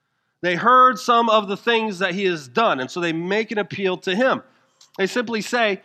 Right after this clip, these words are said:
"Have mercy on us." But they also recognize his authority, don't they? They say, "Jesus what?" <coughs> "Jesus what?" "Master,"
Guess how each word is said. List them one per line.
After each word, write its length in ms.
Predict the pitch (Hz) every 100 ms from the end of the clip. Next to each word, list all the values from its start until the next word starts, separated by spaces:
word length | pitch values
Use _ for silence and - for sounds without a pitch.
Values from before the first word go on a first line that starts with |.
| _
"Have 520 | - - 202 220 226 214 _ _ -
mercy 640 | 180 202 196 202 202 190 _ _
on 420 | 156 170 175 180 175 _ _ _ _ _ _ _
us." 680 | 151 151 107 - - - - - _ _ _ _ _ _ _ _ _ _
But 100 | 113
they 60 | 180
also 240 | 233 185
recognize 380 | 143 143 139 143
his 140 | 143
authority, 420 | 139 - 220 135
don't 240 | 123 190 -
they? 140 | 101
They 120 | 107
say, 240 | 123 147 120
"Jesus 540 | 113 139 160 170 165
what?" 340 | 190 196 104 - _ _ _ _ _ _ _ _ _ _ _ _ _ _ _
<coughs> 40 | - - - - - - -
"Jesus 260 | 170 214
what?" 300 | 214 156 101 _ _ _ _ _ _ _ _ -
"Master," 720 | 147 240 247 - - 117